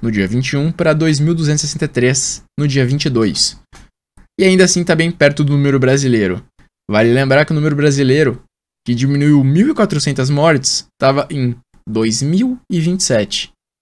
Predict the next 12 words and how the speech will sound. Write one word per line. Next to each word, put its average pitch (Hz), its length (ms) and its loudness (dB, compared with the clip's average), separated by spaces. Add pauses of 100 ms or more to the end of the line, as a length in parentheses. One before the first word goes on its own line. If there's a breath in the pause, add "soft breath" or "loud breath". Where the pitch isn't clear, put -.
(420)
Na 123 160 0
Índia 131 200 0
tá 131 300 2
dois 120 300 2
mil 139 160 0
duzentos 135 240 0
e 131 80 -2
sessenta 123 380 -4
e - 20 -8
três. - 440 -6 (720)
Maravilha, 101 480 0
maravilha. 101 560 -6